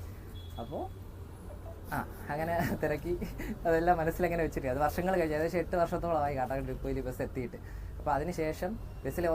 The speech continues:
നമ്മുടെ സ്ഥിരം ഞാൻ അതിലാണ് യാത്ര ചെയ്യുന്നത്. അതിൽ എന്തെങ്കിലും ഒരു തകരാറോ എന്തെങ്കിലും സംഭവിച്ചു കഴിഞ്ഞ് കഴിഞ്ഞാൽ നമ്മളപ്പം തന്നെ ബന്ധപ്പെട്ട അവിടുത്തെ കാട്ടാക്കട ഡിപ്പോ ചാർജുള്ള എ ഡി അവരെല്ലാം അറിയിക്കുകയും അവർ സ്പോട്ടിൽ തന്നെ പരിഹരിക്കുകയും ചെയ്യും. പിന്നെ നമ്മളെ കാട്ടാക്കടത്ത് ജനറൽ സി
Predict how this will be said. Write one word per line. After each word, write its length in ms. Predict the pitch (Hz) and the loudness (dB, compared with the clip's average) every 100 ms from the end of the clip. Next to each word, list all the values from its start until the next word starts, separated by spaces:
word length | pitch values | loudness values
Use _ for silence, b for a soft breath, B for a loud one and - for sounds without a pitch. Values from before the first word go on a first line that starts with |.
| 165 | 2
നമ്മുടെ 200 | 165 180 170 147 156 | 2 2 2 -2 -2
സ്ഥിരം 200 | 196 202 185 - | 0 0 0 0
ഞാൻ 100 | 175 175 | 2 4
അതിലാണ് 240 | 175 170 151 | 4 2 0
യാത്ര 160 | 147 | 0
ചെയ്യുന്നത്. 240 | 147 135 147 | -2 -2 -2
അതിൽ 100 | 151 | -2
എന്തെങ്കിലും 260 | 151 165 160 | 0 0 2
ഒരു 80 | 160 156 | 2 2
തകരാറോ 360 | 147 151 156 151 | 4 4 2 2
എന്തെങ്കിലും 280 | 147 151 156 | 0 -2 0
സംഭവിച്ചു 320 | 139 147 156 156 | 0 0 0 -2
കഴിഞ്ഞ് 200 | 143 143 | -2 -2
കഴിഞ്ഞാൽ 260 | 139 135 208 B B - | -4 -4 -4 B B -6
നമ്മളപ്പം 360 | 165 180 170 180 | 2 4 4 4
തന്നെ 120 | 180 180 | 2 2
ബന്ധപ്പെട്ട 340 | 165 165 151 156 | 2 0 2 4
അവിടുത്തെ 260 | 156 147 156 151 | 4 4 2 2
കാട്ടാക്കട 280 | 156 147 147 147 | 0 0 0 0
ഡിപ്പോ 120 | 139 147 147 | -2 0 2
ചാർജുള്ള 280 | 139 143 139 135 | 2 0 0 0
എ 20 | 139 | -2
ഡി 80 | 147 | 0
അവരെല്ലാം 280 | 147 143 139 | 0 2 2
അറിയിക്കുകയും 440 | 131 147 135 135 214 208 | 0 -2 -2 -4 -2 -2
അവർ 100 | 202 185 | -2 0
സ്പോട്ടിൽ 260 | 196 196 180 | 2 2 2
തന്നെ 120 | 170 151 | 0 0
പരിഹരിക്കുകയും 440 | 147 143 131 135 123 | 0 0 0 0 -2
ചെയ്യും. 140 | - B B - | -4 B B -4
പിന്നെ 140 | - 160 | 0 0
നമ്മളെ 180 | 160 160 | 2 2
കാട്ടാക്കടത്ത് 420 | 160 156 156 151 147 | 4 4 2 0 0
ജനറൽ 180 | 147 147 | 0 0
സി 100 | - | 0